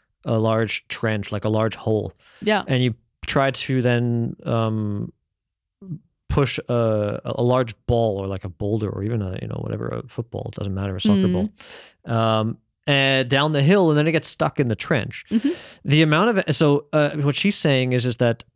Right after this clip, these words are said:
Speaker 1: if this trench was really deep, like, um, ten times larger than the ball itself,
Speaker 2: Yeah.
Speaker 1: in order to get that ball out of the trench, it's gonna take a lot of energy. But
Speaker 2: Yeah.
Speaker 1: once you get it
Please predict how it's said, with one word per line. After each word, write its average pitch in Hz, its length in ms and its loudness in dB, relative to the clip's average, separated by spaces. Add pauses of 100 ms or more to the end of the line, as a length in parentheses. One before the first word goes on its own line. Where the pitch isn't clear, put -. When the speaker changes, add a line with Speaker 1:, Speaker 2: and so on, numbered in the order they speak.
(120)
Speaker 1:
if 139 180 0
this 214 200 2
trench 175 400 -2
was 123 140 -4 (120)
really 202 600 4
deep, 156 300 4
like, 117 400 0
um, 113 480 0
ten 165 260 0
times 147 340 -2
larger 127 400 2
than 110 200 0
the 110 80 2
ball 120 320 2
itself, - 480 -4
Speaker 2:
Yeah. 233 240 2 (240)
Speaker 1:
in 143 160 4
order 175 300 6
to 139 720 4 (280)
get 147 280 0
that 143 200 0
ball 139 380 2
out 175 360 4
of 127 180 0
the 120 80 -4
trench, 120 500 0
it's 160 160 0
gonna 190 180 0
take 170 240 0
a 160 60 -2
lot 147 240 4
of 139 80 0
energy. 139 380 0
But 113 200 -2
Speaker 2:
Yeah. 180 100 2
Speaker 1:
once - 200 0
you 214 80 -4
get 175 220 2
it - 160 -2